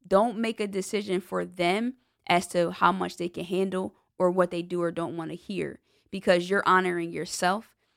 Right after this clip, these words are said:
and who you are and where you are. And then I think it helps foster a new foundation on a different type of dialogue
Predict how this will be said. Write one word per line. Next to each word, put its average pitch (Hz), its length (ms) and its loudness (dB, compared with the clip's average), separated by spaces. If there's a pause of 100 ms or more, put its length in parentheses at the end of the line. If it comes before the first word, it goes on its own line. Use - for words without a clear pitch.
(140)
and 175 180 0
who 101 140 -4
you 104 300 -4
are 113 260 4
and 175 220 -2
where 180 160 -2
you 190 260 -8
are. 226 420 0
And 180 200 -2
then 185 180 2
I 180 100 2
think 190 300 -10
it 175 120 -6
helps 185 320 -4
foster 208 600 -4 (320)
a 175 60 0
new 190 240 -4
foundation 190 720 0
on 180 140 2
a 170 60 0
different 180 320 -6
type 180 200 -4
of 185 80 -8
dialogue 175 560 2